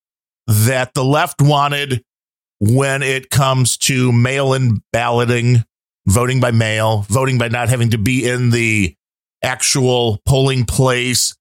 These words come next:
And it's interesting to watch now as more and more states go to allowing you to vote, uh, allowing you to register to vote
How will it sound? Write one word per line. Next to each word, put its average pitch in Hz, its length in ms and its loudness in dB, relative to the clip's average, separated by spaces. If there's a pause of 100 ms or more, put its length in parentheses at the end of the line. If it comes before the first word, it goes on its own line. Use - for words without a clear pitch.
(760)
And 120 500 -2
it's 143 220 -2
interesting 196 800 -2
to 165 160 0
watch 147 640 0
now 127 400 0
as 123 280 0
more 165 360 2
and 165 80 0
more 151 240 2
states 143 580 -4
go 123 640 0 (600)
to 143 640 0
allowing 226 380 2
you 226 120 -2
to 202 60 0
vote, 185 360 0 (640)
uh, 175 440 -2 (160)
allowing 196 300 2
you 226 80 -2
to 165 100 0
register 190 640 -2
to 113 60 0
vote 101 480 0